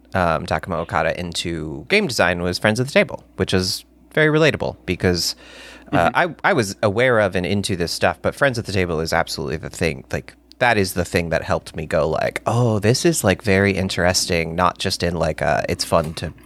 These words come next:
Speaker 1: you know, shoot people with arrows or whatever way.
Speaker 2: Mm-hmm. <laughs>
Speaker 1: Cool. Well, uh, why don't we start with sort of what we normally do after I have talked for a long time, which is I ask you to talk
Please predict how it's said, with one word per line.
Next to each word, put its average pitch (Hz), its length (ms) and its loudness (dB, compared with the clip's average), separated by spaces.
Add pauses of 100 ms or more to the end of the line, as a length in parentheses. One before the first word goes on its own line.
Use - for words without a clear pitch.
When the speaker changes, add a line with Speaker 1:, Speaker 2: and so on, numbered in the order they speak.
(120)
Speaker 1:
you 92 120 -6
know, - 180 -8 (500)
shoot - 240 -4
people 85 220 -4
with 78 180 -2
arrows 76 360 0
or - 80 -6
whatever - 380 -4
way. - 240 -4
Speaker 2:
Mm-hmm. 135 880 0
<laughs> - 40 -20 (2000)
Speaker 1:
Cool. - 400 2
Well, 151 500 4 (100)
uh, 143 560 6
why 139 180 2
don't 185 100 0
we 170 80 -2
start - 480 0
with 135 240 0 (400)
sort 135 220 2
of 127 100 -10 (100)
what 127 280 0
we 143 80 0
normally 147 420 2
do 80 200 0
after 76 360 0
I - 180 -2
have 95 180 -10
talked - 300 -6
for - 140 0
a 98 80 2
long 135 220 -6
time, 120 380 -2
which 127 180 0
is 135 140 2
I 131 140 2
ask 143 260 0
you 233 180 0
to 127 120 -4
talk - 380 -6